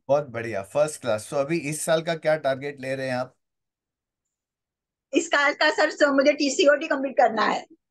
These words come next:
Speaker 1: Very good, very good। So everybody, those who are watching this video, just click the link below and wish Akshata, uh, all the best to complete her, uh, C O T। And if you have any questions, you want to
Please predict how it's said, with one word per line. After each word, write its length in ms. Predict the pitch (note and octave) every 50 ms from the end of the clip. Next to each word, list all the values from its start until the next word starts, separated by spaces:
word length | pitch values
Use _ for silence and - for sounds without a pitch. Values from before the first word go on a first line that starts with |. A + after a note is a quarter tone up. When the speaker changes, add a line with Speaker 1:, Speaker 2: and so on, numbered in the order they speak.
| _ _ _ _ A2
Speaker 1:
Very 300 | A#2 C3+ C#3+ D3+ E3+ F3+ D#3+ A#2+
good, 280 | G#2+ F#2+ F2 G2+ A2+
very 260 | B2+ C3+ C3+ D3 C3 A#2
good। 180 | A2 G2+ - E3
So 300 | D#3+ E3 E3 - D#3+ F3+
everybody, 500 | G#3 A3+ A3 G#3 G#3 G#3 A3 A3 F3+ E3+
those 180 | F3 F#3+ G3+ G3
who 140 | G3+ F#3+ F#3
are 80 | E3+ D3+ E3
watching 220 | E3 - G#3+ G3
this 260 | F#3+ F#3+ F#3 F3 - E3+
video, 260 | F#3 F#3+ F#3 F#3 F#3
just 380 | F3+ D#3 D#3 E3+ D#3+ - -
click 200 | F3 F3 F3+ F3 F#3
the 100 | F3+ E3+
link 300 | E3+ E3+ F3 E3+ D#3+ D#3+
below 220 | E3+ E3+ E3+ E3
and 160 | D#3+ C#3+ C#3
wish 180 | E3 G3 G#3 G#3 - - - _ _ _ _ _ -
Akshata, 680 | C#3 D3 - - F3 E3 D#3+ E3+ D#3+ D#3+ E3+ E3+ F3 _ _ -
uh, 140 | D3+ D3 C#3+
all 260 | - C#3 D3+ E3 F#3
the 140 | F3 F#3 G3
best 340 | E3+ E3 E3 E3 E3+ - - -
to 60 | E3
complete 460 | - D#3+ D3+ D3 E3+ F3+ F#3 E3+ F3
her, 200 | E3+ D#3 D3+ C#3 - - _ _ - D3 C#3
uh, 100 | B2+ B2+
C 220 | B2 - - D#3 E3+
O 100 | F3+ F3+
T। 300 | D#3+ E3+ G3 G3+ G3 - _ _ _ _ -
And 160 | D3 D#3+ F3+
if 120 | F#3+ F3
you 80 | G3 F#3+
have 180 | G3 G3 F#3+ F3
any 200 | E3 F3 F#3+ F3
questions, 580 | - F3 D#3+ D#3+ D#3 - F3+ F3 F3 F3 F3 D#3+
you 100 | D#3 D#3
want 220 | D#3+ E3+ F3+ F3
to 80 | F3